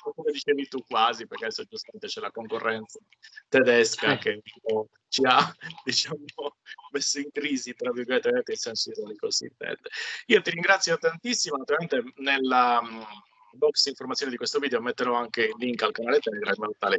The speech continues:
Speaker 1: che chiunque vorrà potrà aderire a questa iniziativa. Ehm, possiamo sfatare soltanto un piccolo mito di questo paese, che è molto diffuso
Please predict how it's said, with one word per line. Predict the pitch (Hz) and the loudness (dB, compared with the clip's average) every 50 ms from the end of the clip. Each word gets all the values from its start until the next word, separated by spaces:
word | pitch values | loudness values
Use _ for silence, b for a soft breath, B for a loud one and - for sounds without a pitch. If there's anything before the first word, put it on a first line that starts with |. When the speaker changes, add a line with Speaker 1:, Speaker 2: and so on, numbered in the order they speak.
| - | 0
Speaker 1:
che | - - | -4 -4
chiunque | - - 131 135 127 - 117 | 2 4 4 4 6 4 6
vorrà | 110 113 120 - - - - | 6 6 4 4 2 -2 -4
potrà | - 110 - - - 107 101 B B B B B B _ _ - | -4 -4 -2 -2 -2 -4 -4 B B B B B B _ _ 2
aderire | 135 135 131 135 - 127 123 120 | 2 2 2 0 -4 -6 -4 -4
a | 110 - | -4 -2
questa | - 123 113 - - - 120 117 B B B B B B B B | -2 -2 -2 -2 -2 -2 -2 -2 B B B B B B B B
iniziativa. | - 143 143 143 135 - - 147 139 - 147 135 131 127 135 | -2 0 2 2 2 2 2 2 2 0 0 0 0 0 0
Ehm, | - 196 185 180 170 170 170 165 165 160 160 - _ _ _ _ _ _ _ _ _ _ _ | 0 0 0 0 0 -2 -6 -8 -10 -12 -14 -18 _ _ _ _ _ _ _ _ _ _ _
possiamo | 233 233 - - 254 226 208 | 2 2 4 2 2 0 -2
sfatare | - - - 240 247 208 156 131 120 | -2 -2 -2 0 2 2 2 2 0
soltanto | - 143 135 - 160 147 139 147 143 | 0 -2 -2 -2 -2 0 4 2 2
un | 139 135 | 2 0
piccolo | - _ 233 - _ 185 170 147 139 | -8 _ -20 -16 _ 0 0 0 0
mito | 135 147 170 165 - - 147 131 | 0 -4 -8 -8 -2 0 0 0
di | 131 123 | 0 -2
questo | 113 - 131 123 - 135 120 | -6 -6 -4 -4 -2 -2 0
paese, | - 131 139 139 135 123 117 113 - | 2 2 2 4 2 2 2 2 2
che | - 123 | 2 2
è | 117 | 2
molto | 127 147 143 - 147 | 4 4 4 6 4
diffuso | 135 139 131 - - 117 113 110 107 | 4 2 0 -6 -4 -4 -4 -4 -6